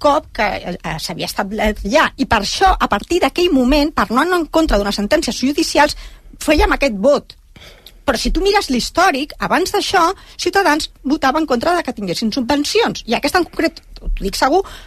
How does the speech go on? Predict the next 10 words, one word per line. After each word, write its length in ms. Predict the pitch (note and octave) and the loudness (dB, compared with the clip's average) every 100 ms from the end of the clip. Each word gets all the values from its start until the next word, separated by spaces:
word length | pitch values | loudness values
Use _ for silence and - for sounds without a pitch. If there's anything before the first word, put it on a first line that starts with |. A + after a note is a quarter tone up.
| - | -8
perquè 200 | G3 - | -6 -4
la 60 | - | -6
portava 300 | G3+ A3 G#3 | -2 0 2
jo. 80 | E3 | 0
Les 180 | D3+ A3+ | -2 -2
altres 220 | G#3+ B3+ C4+ | -2 0 0
no 60 | |
sé, 80 | E4 | 0
perquè, 280 | E4 E4 F3+ | -2 -2 0
eh, 540 | - - - - - | 0 0 0 -2 -10